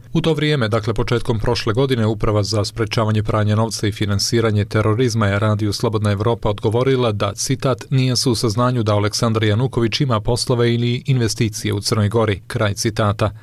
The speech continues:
Kako nam je tada pojašnjeno, prema licima koja se nalaze na listama restriktivnih mjera međunarodne zajednice, u skladu sa zakonom o sprečavanju pranja novca i finansiranja terorizma, banke imaju obavezu da provjeravaju liste i da u slučaju da neko od tih lica pokuša ili namjerava da uspostavi poslovni odnos,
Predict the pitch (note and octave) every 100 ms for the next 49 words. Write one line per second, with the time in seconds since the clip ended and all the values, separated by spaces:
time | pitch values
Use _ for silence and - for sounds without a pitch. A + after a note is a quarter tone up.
0 | - - D#3 D#3+ C#3+ C#3 D#3+ D#3 - A2
1 | G2 - G#2 G2+ A2 A2 B2+ - D#3 A#2+
2 | A#2 A2 A#2+ A2+ C3+ A2+ A2 G#2 A#2+ -
3 | A#2 G#2+ A#2+ - - - A2 G2+ G2 A#2+
4 | A2+ G#2+ G2+ G#2 G#2 G2+ G#2 G#2+ G2 B2+
5 | A#2+ G2 - - A2 G#2+ - G2+ G2+ G#2+
6 | G2 A#2+ - B2+ F#2 - G#2+ G2+ G#2+ G2+
7 | G2+ - G#2 G2+ G2+ F#2+ - G2+ G#2+ G2+
8 | - A#2 A2 G2+ - A#2 G#2+ A2+ C#3 D3
9 | A2 - - - - B2 D3+ E3+ D#3+ C#3+
10 | C3+ A#2+ G#2+ G2 G2 G#2+ G#2 - B2+ D3
11 | D#3 C#3+ G2 G2 G2+ - - G#2 G#2 G2+
12 | B2 A2 A#2 G#2+ A2 A2 A2+ G#2+ A2 A2
13 | G#2+ A2+ G#2+ B2 - D3+ A2 F#2+ G2 G2+
14 | G2+ A#2 C#3+ A#2+ G2 G2 - D3 - D3+
15 | A#2+ G#2+ G2+ G#2+ G2+ A#2 C#3+ C#3+